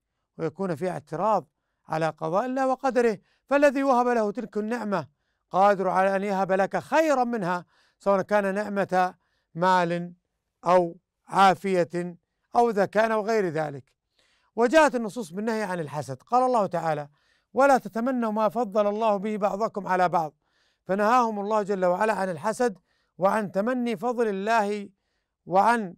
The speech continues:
تمني ما فضل الله بعض الناس على بعض. لماذا؟ لأن ذلك التفضيل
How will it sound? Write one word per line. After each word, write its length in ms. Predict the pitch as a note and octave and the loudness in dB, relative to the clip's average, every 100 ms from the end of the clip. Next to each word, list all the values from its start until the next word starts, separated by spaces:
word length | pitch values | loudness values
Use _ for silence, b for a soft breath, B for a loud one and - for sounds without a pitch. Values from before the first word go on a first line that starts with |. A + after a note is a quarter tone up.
| - | -6
تمني 420 | G3 B3+ A#3 G#3+ | -2 -2 -2 -2
ما 160 | G3+ F#3 | -2 -2
فضل 360 | A#3 G#3 G3+ | -2 -2 -2
الله 220 | G3+ G#3+ | 0 -2
بعض 260 | F#3+ B3 A#3 | 0 0 -2
الناس 440 | A3+ A3+ B3+ - | -6 -6 -6 -6
على 280 | A3 G3+ F#3+ | -2 0 0
بعض. 240 | F3+ D#3+ - _ _ _ _ _ _ _ _ _ _ - | 0 -6 -10 _ _ _ _ _ _ _ _ _ _ -12
لماذا؟ 440 | A3+ B3 E3+ E3+ | -4 0 0 0
لأن 220 | A3+ C4+ | -2 -2
ذلك 340 | C4 C4+ C4 B3 | -2 -2 -4 -6
التفضيل 680 | - G#3+ E3+ G3+ C4 A#3+ | -8 -10 -10 -6 -6 -6